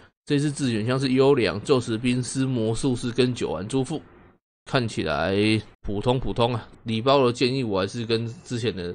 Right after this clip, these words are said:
讲法是一样，你只要有能力买，你觉得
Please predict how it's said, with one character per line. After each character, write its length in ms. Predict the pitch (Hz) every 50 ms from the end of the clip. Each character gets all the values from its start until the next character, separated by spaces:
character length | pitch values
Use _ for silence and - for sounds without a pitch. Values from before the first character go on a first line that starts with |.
| -
讲 180 | - - 110 104
法 120 | 110 95
是 100 | 98 101
一 40 | 101
样， 180 | 107 104 76 - - - - - - - _ _ _ _ _ _ _ _ _ _ _ _ _
你 240 | - 117 123 139 170
只 100 | 160 127
要 160 | 113 113 113
有 160 | 113 110 107
能 180 | 107 113 117 139
力 120 | 156 143
买， 260 | 127 110 85 98 98 - - - -
你 160 | 120 110 107
觉 160 | - 120 120
得 260 | 123 127 123 117 104